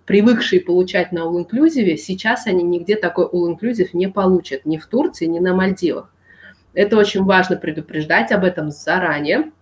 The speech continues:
И, э, мы направляем всегда протокол безопасности от отеля, который на-, нам они направляют, где они прописывают обо всех нюансах. Об их то-, об этом я прошу каждый раз информировать, э, ваших гостей, ну, клиентов, гостей отеля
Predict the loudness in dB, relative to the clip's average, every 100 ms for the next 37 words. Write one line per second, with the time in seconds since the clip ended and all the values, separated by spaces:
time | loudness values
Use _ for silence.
0 | _ -20 -20 _ -4 0 4 6 6 6
1 | 2 -2 0 4 4 4 2 4 2 0
2 | -6 -8 -6 -4 -4 0 -2 0 -2 -4
3 | -8 -8 -8 -6 -6 -4 -2 -2 -2 -4
4 | -2 0 2 4 2 4 4 4 2 0
5 | 2 2 0 0 2 2 0 -4 -6 -2
6 | -2 -2 -2 -2 -4 -6 -6 -4 -4 -8
7 | _ -20 -8 2 2 4 4 4 4 0
8 | 0 0 2 2 2 0 -6 -4 0 0
9 | -2 -4 -2 -2 -2 -4 -4 -6 -8 -14
10 | -8 -4 2 4 4 2 0 -10 -10 -8
11 | -8 -6 -8 -8 -8 -8 -4 0 0 -2
12 | _ 2 4 6 6 8 4 0 0 0
13 | 2 2 2 4 2 2